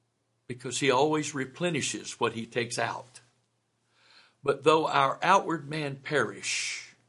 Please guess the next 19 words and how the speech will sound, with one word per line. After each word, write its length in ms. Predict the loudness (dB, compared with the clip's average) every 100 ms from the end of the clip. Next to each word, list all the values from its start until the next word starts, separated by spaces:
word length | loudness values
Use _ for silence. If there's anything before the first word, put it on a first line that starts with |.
| _ _ _ _ _ -12
so 260 | 2 2
that 260 | 4 0 -2
we 320 | -4 -4 -4 -6
remember 640 | -6 -4 -4 -4 -6 -6
this 240 | -6 -6 -4
is 140 | 0
always 560 | 4 4 4 0 -2 -2
an 140 | -6 -4
earthen 360 | -6 -4 -6
vessel 520 | -2 -2 0 -2 -4 -8
and 180 | -12 -10
that 240 | -14 -10
we 240 | -6 -2
are 220 | 0 -2 -2
not 260 | -6 -6
doing 360 | -8 -6 -6 -6
this, 260 | -6 -6
he 220 | -8 -8 -8
is. 480 | -8 -12 -16 -18